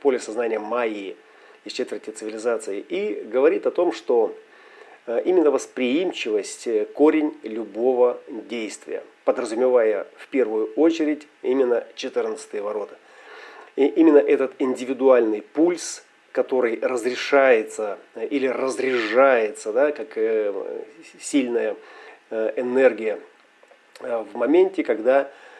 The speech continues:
э, эти ворота, эта восприимчивость навстречу, когда открывает, э, путь, открывает направление. И тема пути, э, тема сдачи,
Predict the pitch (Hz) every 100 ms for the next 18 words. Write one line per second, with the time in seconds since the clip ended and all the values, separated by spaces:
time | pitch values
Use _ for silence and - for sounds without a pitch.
0 | - - - - - 120 113 - 147 143
1 | 135 127 - 120 120 120 165 170 160 143
2 | 139 120 110 - 120 127 165 - 147 151
3 | 147 - - - 123 127 - 135 127 -
4 | _ 117 131 127 127 - 123 131 139 135
5 | - - _ _ - 113 110 - 131 -
6 | - - - 120 127 110 110 113 113 104
7 | 92 - _ - - - - - - 269
8 | 277 214 175 - 135 - - 208 226 220
9 | - _ 135 123 117 160 143 123 107 -
10 | 147 190 - - 123 107